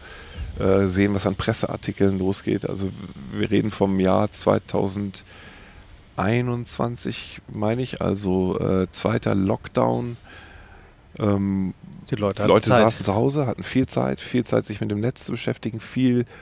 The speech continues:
Speaker 1: ohnehin aufgestaute Gefühle und Aggressionen. Und das war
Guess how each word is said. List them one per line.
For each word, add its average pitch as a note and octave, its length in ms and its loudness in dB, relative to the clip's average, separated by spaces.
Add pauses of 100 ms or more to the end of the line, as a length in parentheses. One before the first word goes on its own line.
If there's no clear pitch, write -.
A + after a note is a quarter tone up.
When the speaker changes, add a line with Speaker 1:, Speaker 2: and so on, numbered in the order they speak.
Speaker 1:
ohnehin A#2 400 0
aufgestaute A2 800 0
Gefühle A#2 580 0
und G2 120 -4
Aggressionen. A#2+ 760 -2 (680)
Und A2 400 -2 (100)
das - 400 -4
war G#2 420 -4